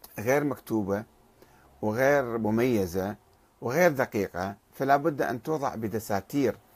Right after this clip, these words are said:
تحدد ما هي صلاحيات الحكام وما هي صلاحيات المحكومين وما هي حقوقهم، وهذا ما تتكفل به الدساتير الحديثة التي تفصل في كل شيء.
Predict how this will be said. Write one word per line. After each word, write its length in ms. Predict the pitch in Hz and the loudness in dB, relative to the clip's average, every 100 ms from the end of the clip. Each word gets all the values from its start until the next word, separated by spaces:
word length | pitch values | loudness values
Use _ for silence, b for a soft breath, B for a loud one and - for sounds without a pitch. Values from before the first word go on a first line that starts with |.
| b b b b - | b b b b -12
تحدد 640 | 117 165 165 120 131 110 | -4 -2 -2 -2 -4 -4
ما 180 | 131 160 | -6 -6
هي 140 | 127 | -6
صلاحيات 600 | 113 110 101 113 113 110 | -8 -6 -6 -4 -4 -4
الحكام 560 | 98 - 101 - 110 120 - b b b b | -10 -14 -14 -8 -8 -8 -16 b b b b
وما 300 | 110 104 127 | -4 -2 -2
هي 240 | 123 120 113 | -2 -6 -6
صلاحيات 680 | 101 95 87 104 95 98 | -6 -8 -6 -4 -4 -4
المحكومين 680 | - 85 - - 90 101 101 - b b b | -8 -10 -12 -10 -6 -4 -4 -8 b b b
وما 280 | 110 123 156 | -2 0 0
هي 120 | 131 | -4
حقوقهم، 640 | 117 113 135 127 123 127 - b b | -6 -6 -6 -4 -6 -8 -10 b b
وهذا 360 | 120 135 175 139 | -2 4 4 4
ما 340 | 127 131 135 - _ | 0 0 -2 -8 _
تتكفل 520 | - 120 - 151 147 127 | -12 -8 -6 -6 -4 -2
به 380 | 147 156 147 131 b b b b | 0 2 2 0 b b b b
الدساتير 680 | 117 113 117 113 104 127 107 | -2 -2 -2 -2 -2 -4 -4
الحديثة 580 | 90 - 85 85 - 95 - _ _ | -6 -8 -8 -10 -10 -14 -16 _ _
التي 280 | 107 120 - | -6 -6 -8
تفصل 500 | - 117 143 - 135 | -10 -8 -8 -8 -10
في 160 | 110 98 | -10 -12
كل 240 | - 120 | -8 -8
شيء. 300 | 107 123 127 | -4 -4 -4